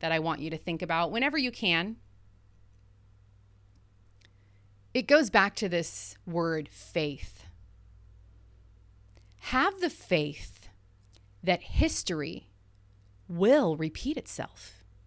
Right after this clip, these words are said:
And I know you're saying, "What do you mean? No, this is, I don't want anything to repeat itself. I don't want,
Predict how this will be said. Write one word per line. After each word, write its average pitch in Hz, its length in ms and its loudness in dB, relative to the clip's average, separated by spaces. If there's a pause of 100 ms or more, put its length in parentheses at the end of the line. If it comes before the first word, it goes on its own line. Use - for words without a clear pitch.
(680)
And 240 100 10
I 233 60 12
know 240 60 8
you're 247 120 6
saying, 214 220 6
"What 233 80 10
do 320 60 10
you 392 100 8
mean? 427 240 8
No, 277 160 10
this 277 180 0
is, 285 160 0
I 220 80 8
don't 320 140 6
want 277 160 4
anything 320 460 2
to 247 120 0
repeat 226 300 -2
itself. 202 320 0
I 247 80 4
don't 311 100 2
want, 196 160 -2